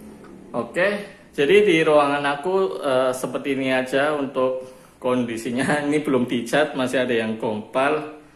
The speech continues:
Mungkin kalau mendekati Lebaran depan, teman-teman,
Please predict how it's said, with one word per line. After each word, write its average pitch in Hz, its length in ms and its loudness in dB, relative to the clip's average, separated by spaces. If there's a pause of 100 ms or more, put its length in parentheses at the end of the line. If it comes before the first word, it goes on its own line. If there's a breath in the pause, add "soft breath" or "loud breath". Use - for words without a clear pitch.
(420 loud breath)
Mungkin 127 320 -4
kalau 120 320 2
mendekati 117 400 -2
Lebaran 107 720 -4
depan, 117 400 -4
teman-teman, 98 320 -8